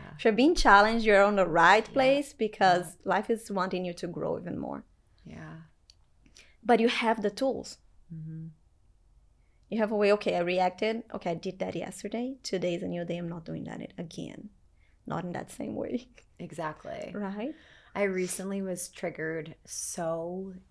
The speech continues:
Speaker 2: deeply, and I was away with a group of people.
Speaker 1: <laughs> Oh, that, that.
Speaker 2: And there was, like, a situation going on, and it triggered me so much.
Speaker 1: Mm-hmm.
Speaker 2: A side of me came out that, of, like,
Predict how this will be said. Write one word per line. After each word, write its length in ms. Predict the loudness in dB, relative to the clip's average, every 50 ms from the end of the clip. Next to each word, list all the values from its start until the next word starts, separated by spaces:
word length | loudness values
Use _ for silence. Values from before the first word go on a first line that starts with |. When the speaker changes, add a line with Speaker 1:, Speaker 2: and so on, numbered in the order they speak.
| -20 -20 -20 -20 -20 -16 -12
Speaker 2:
deeply, 960 | -10 -10 -8 -8 -10 -12 _ _ -16 -14 -10 -10 -10 -10 -10 -12 -14 -14 -16 _ _ -20 -20 _ _ _ _ -4
and 380 | -2 -2 -2 -2 -4 -6 -8 -8 -6
I 140 | -4 -4 -4
was 140 | -4 -2 -4
away 320 | -4 -4 -4 -4 -6 -6 -8
with 160 | -10 -10 -10
a 40 | -10
group 340 | -8 -6 -6 -6 -6 -6
of 120 | -8 -10 -8
people. 340 | -8 -10 -8 -8 -10 -12 -12 -14 -8 -4 -2
Speaker 1:
<laughs> 300 | -2 0 -2 0 2 4
Oh, 280 | 4 6 4 4 0 -2 -8
that, 400 | -6 -2 2 2 4 4 4 4 4
that. 280 | 4 2 2 -2 -6 -12 -14 -18 -20 -20 _ _ 0
Speaker 2:
And 380 | 2 4 4 4 4 2 -2 -4 -6 -10 -6 -2
there 120 | 0 2 2
was, 120 | 2 0
like, 120 | -2 -4
a 40 | -4 -4 -4 -4
situation 480 | -6 -6 -6 -6 -6 -6 -6 -6 -6 -4
going 240 | -4 -4 -4 -2
on, 200 | -2 -2 -2 -2 -2 -4 -6
and 80 | -6 -6
it 140 | -6 -6 -8
triggered 500 | -10 -10 -8 -8 -8 -6 -8 -8 -8 -8
me 180 | -10 -10 -10
so 340 | -10 -10 -8 -8 -8 -8 -8
much. 400 | -8 -10 -10 -10 -10 -10 -8 -8
Speaker 1:
Mm-hmm. 320 | -6 -6 -6 -8 -10 -12 -14 -16 _ -20 -20 -20 -20 -20 -20 _ _ _ _ -14 -10 -8
Speaker 2:
A 80 | -6
side 380 | -4 -4 -2 -2 -2 -2 -2 -4
of 80 | -4 -4
me 160 | -4 -6 -6
came 280 | -6 -6 -8 -6 -6 -6
out 320 | -6 -6 -6 -8 -10 -14
that, 200 | -14 -14 -14 -16 -20 _ _ _ -2
of, 200 | -2 -2 -2 -4 -8 -4 -2
like, 240 | -2 -2 -2 -6